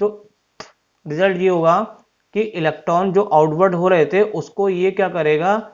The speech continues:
यहाँ पे रोकने की कोशिश करेगा, उसको जाने नहीं देगा। और यहाँ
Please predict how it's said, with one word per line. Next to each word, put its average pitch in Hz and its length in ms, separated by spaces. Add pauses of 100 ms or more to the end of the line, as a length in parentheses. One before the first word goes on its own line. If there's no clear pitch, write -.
(880)
यहाँ 151 220
पे 202 140
रोकने 160 400
की 202 140
कोशिश 175 340
करेगा, 131 500
उसको 165 360
जाने 151 340
नहीं 160 260
देगा। 175 400 (420)
और 185 160
यहाँ 170 480